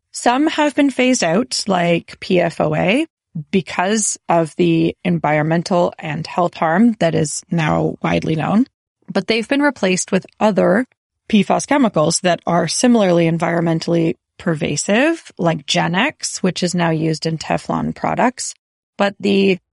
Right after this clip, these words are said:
science needs to catch up because in North America, we have a post-market regulatory system. So we find out that one chemical in this P fos class, P F O A, is toxic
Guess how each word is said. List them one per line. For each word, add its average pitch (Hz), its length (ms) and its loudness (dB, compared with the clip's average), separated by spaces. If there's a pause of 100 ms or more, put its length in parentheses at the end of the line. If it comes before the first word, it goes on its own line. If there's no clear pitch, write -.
science 214 720 0
needs 190 280 2
to - 100 -4
catch - 280 -6
up 170 300 0
because 170 380 -2
in 180 180 0
North 180 240 0
America, 170 460 0
we 165 160 0
have 170 280 -4
a 165 400 -2 (440)
post-market - 800 -2
regulatory 160 580 0
system. - 480 -6
So 175 340 0 (420)
we 160 100 2
find 180 280 0
out 175 220 0
that 170 300 2
one 185 480 0 (320)
chemical 180 500 -2
in 175 180 2
this 165 200 0
P 180 220 0
fos - 300 -2
class, 165 420 -2
P 151 200 -2
F 147 160 -2
O 170 140 0
A, 254 200 0 (380)
is 165 440 0
toxic 214 540 -2